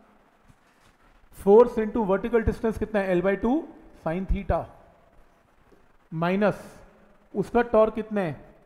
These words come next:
M into L by two sin theta into omega square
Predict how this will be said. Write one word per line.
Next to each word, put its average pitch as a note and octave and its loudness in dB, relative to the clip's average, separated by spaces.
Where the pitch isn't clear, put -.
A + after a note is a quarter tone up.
M A#3+ -2
into G#3 -2
L E3+ -2
by G3 0
two A3+ -2
sin G3 -4
theta F#3 -2
into F#3 -4
omega E3+ -2
square A3 -2